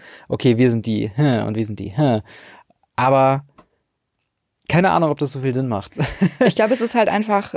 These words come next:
Speaker 2: ähm, so ein bisschen das Familiengefühl in der Schule selber. Also ich meine, du bist auf quasi in einem Internat, siehst deine
Speaker 1: Mhm.
Speaker 2: Familie
Speaker 1: Nie
Speaker 2: zwei,
Speaker 1: wieder.
Speaker 2: dreimal im Jahr, also zu den Feiertagen halt.
Speaker 1: Ja.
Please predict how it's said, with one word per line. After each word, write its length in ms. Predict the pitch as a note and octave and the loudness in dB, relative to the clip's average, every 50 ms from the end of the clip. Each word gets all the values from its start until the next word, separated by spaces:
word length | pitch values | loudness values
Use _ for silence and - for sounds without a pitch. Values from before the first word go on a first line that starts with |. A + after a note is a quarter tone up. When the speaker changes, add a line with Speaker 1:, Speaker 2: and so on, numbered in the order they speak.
| - | -4
Speaker 2:
ähm, 500 | - F3+ F3+ F#3 F3+ F3+ F3+ F3+ F3+ - _ - | -2 -2 0 0 0 0 0 -2 -2 -6 _ -8
so 140 | F3+ - F#3+ | -2 0 2
ein 40 | F#3+ | 2
bisschen 200 | F#3 F#3 - G3 | 2 2 0 -2
das 100 | F3+ - | -2 -2
Familiengefühl 960 | - - F3+ F3+ F3+ F3+ F#3 F#3 F#3 F3+ E3+ F3 - - - E3+ E3+ E3 - - | -2 -2 0 2 2 2 2 2 0 0 -2 -2 -6 -2 0 2 2 2 0 -2
in 360 | - E3+ E3 E3 D#3+ - - - _ _ _ _ - - | -4 -4 -4 -4 -6 -8 -12 -16 _ _ _ _ -2 0
der 100 | D#3 D3+ | 0 0
Schule 360 | - - - F3 D#3 D#3 C#3+ | 0 -6 -10 -10 -8 -8 -6
selber. 340 | C#3+ - - D3+ - - D3 | -4 -4 -4 -4 -2 -2 -2
Also 160 | D3 D3 D3+ | -2 -2 -2
ich 60 | D#3+ | -4
meine, 160 | F3+ D#3+ E3 | -2 -2 -2
du 60 | D#3+ | -2
bist 180 | D#3+ E3+ - - | -2 -2 -2 -2
auf 200 | - D#3+ - - - - | -4 -4 -6 -8 -18 -12
quasi 240 | - - D#3 D#3 D#3 D#3 | -4 -2 0 0 0 -2
in 40 | |
einem 80 | D#3 D3 | -4 -4
Internat, 480 | - D#3+ - - D3 D3 D3+ F3+ G3 F#3 | -4 -6 -4 -4 -2 0 0 0 0 -2
siehst 200 | - G3 F3+ - | -4 -8 -4 -2
deine 120 | - - A2+ | 0 0 0
Speaker 1:
Mhm. 60 | - | 2
Speaker 2:
Familie 600 | - D#3+ E3 E3 E3+ E3 E3 D#3+ D#3 D#3 D#3 D3+ _ _ _ _ _ _ _ _ _ _ _ - - - | 2 2 2 2 2 2 4 2 2 2 0 -4 _ _ _ _ _ _ _ _ _ _ _ -20 -18 -12
Speaker 1:
Nie 260 | B2 G#2+ G#2 G#2+ G#2+ | -10 -6 -4 -4 -2
Speaker 2:
zwei, 360 | G#2 G#2 G#2 G#2+ C#3+ C#3+ D3+ | 0 0 0 0 0 2 2
Speaker 1:
wieder. 180 | D#3+ D#3 - D3+ | 0 0 -2 -4
Speaker 2:
dreimal 540 | - F#3+ - F#3+ G3 F#3 F#3 F#3+ E3+ F#3 F3+ | -2 -2 -2 0 2 2 4 4 4 4 4
im 140 | E3 E3+ E3 | 2 2 0
Jahr, 420 | D#3+ D#3 C#3+ C#3+ D#3 F3 F#3+ F3 | 0 0 0 0 2 0 0 0
also 160 | D3+ D3+ D#3+ | 0 -2 -4
zu 120 | D#3 - - | -6 -6 -8
den 120 | E3+ D#3+ | -6 -6
Feiertagen 640 | D#3 - D#3 D#3+ F3+ G3 - - G3 F#3+ F#3 F#3+ F#3 | -4 -4 0 0 2 0 0 0 0 0 0 0 0
halt. 240 | F#3+ - - - - | 0 2 2 2 2
Speaker 1:
Ja. 120 | - E3 | -2 -10